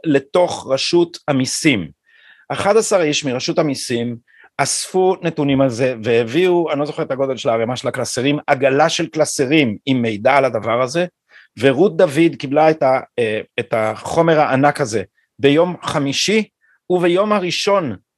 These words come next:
יום ראשון בשבוע שאחרי, סגרה את התיק. הביאור,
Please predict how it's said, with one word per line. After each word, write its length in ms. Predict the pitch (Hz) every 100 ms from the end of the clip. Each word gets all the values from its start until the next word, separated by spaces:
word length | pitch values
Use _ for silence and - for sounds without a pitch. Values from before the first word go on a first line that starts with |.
| -
יום 220 | 156 175
ראשון 580 | 143 143 - 208 214 196
בשבוע 420 | 175 170 156 180
שאחרי, 640 | - 139 - 135 160 185 196 - _
סגרה 440 | - 143 139 156
את 120 | 156 139
התיק. 380 | - 110 - - _ _ _
הביאור, 840 | 143 131 120 160 226 226 156 98